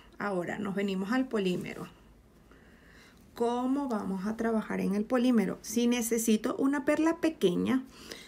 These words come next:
yo voy a llevar mi pincel, chicas,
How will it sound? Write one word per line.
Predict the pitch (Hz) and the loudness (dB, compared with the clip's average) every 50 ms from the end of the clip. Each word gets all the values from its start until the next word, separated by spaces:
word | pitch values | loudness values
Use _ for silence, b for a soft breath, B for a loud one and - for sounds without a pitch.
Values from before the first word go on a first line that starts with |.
| B B B B B | B B B B B
yo | 214 185 - 214 226 233 233 226 | -2 0 4 6 6 6 6 4
voy | 196 185 185 185 180 190 | 2 4 4 6 6 6
a | 190 196 | 6 6
llevar | 190 226 240 233 226 208 190 185 - | 4 2 2 4 4 2 2 2 0
mi | 180 180 196 214 240 277 302 | 2 4 4 6 4 4 2
pincel, | - - 320 302 285 240 220 220 - - 214 190 175 165 160 170 185 185 - | 0 0 2 4 6 4 4 2 2 2 2 2 4 4 4 2 2 0 -4
chicas, | - - 202 180 160 156 - 185 190 214 - - - | -4 -2 -2 -2 -2 -2 -2 -2 -2 -2 -4 -6 -10